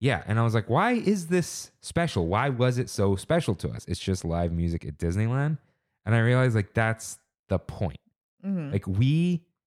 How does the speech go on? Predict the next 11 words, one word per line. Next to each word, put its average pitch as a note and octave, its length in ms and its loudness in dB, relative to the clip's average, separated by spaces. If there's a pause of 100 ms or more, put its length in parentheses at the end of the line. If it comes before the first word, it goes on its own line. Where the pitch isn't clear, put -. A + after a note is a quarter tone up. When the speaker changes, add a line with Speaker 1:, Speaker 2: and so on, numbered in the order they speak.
(380)
Speaker 1:
it's A2 140 -2
a B2 40 4
familiar B2+ 460 2
environment. D2 480 -4 (160)
Speaker 2:
Yeah. F3 220 -10
Speaker 1:
So G2+ 120 2
we're G2+ 120 4
not A#2+ 160 0
out A#2+ 100 4
of A#2+ 100 0
place. - 380 -8